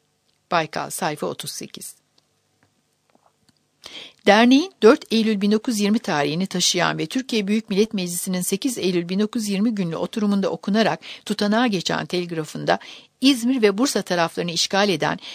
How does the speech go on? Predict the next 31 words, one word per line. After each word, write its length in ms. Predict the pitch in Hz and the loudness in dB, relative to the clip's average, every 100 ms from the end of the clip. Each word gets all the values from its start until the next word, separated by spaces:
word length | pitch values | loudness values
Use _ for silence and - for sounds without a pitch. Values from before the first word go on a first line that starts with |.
| - | 4
ve 40 | 226 | 8
oralarda 560 | 262 269 220 202 196 | 8 6 4 2 2
bulunan 300 | 185 180 180 - | 0 -2 -2 -2
İslam 340 | - - 226 | -4 0 0
kadın 300 | 220 185 220 | 0 -2 -2
ve 60 | 226 | 0
çocuklarına 600 | 208 196 - 196 180 160 | -2 -4 -2 -2 -2 -2
bin 160 | 196 339 | -2 -2
türlü 260 | 233 214 | -2 -2
zulümler 540 | 180 170 170 170 220 196 | -2 -4 -2 0 0 0
ve 60 | |
facialar 600 | - 160 165 165 156 190 | 0 0 2 2 2 2
yapan 340 | 247 180 160 151 | 2 0 -2 -2
Yunanlılara 580 | 165 180 240 226 175 156 | -2 0 2 2 0 -2
karşı 320 | 165 147 165 | -2 -4 -6
tepki 360 | - 156 214 | -8 -8 -6
dile 200 | 202 170 | -4 -4
getirilerek, 580 | 160 147 156 151 147 147 - _ - - - | -4 -8 -8 -6 -4 -4 -8 _ -18 -18 -16
"Hem 300 | - 247 320 | 2 2 4
destek 440 | 214 208 262 240 - | 2 2 -2 -4 -4
bildirilmekte 720 | 214 220 214 220 226 311 311 | -2 0 0 0 -2 -4 -4
hem 220 | 254 254 | -2 0
de 120 | 202 190 | 0 0
bu 60 | |
yerlerin 440 | 269 254 214 180 175 | 0 0 0 -2 0
geri 200 | 180 226 | 0 2
alınması 400 | 247 202 175 160 | 2 2 -2 -6
istenmektedir." 840 | - 156 143 151 - 147 147 147 _ _ - | -4 -4 -4 -6 -8 -10 -10 -18 _ _ -12
metinde 380 | 160 196 190 | -8 -4 -2
şöyle 340 | 220 196 151 147 | -2 -2 -2 -4
denilmektedir. 760 | 147 143 139 - 147 - - | -6 -6 -10 -10 -12 -12 -18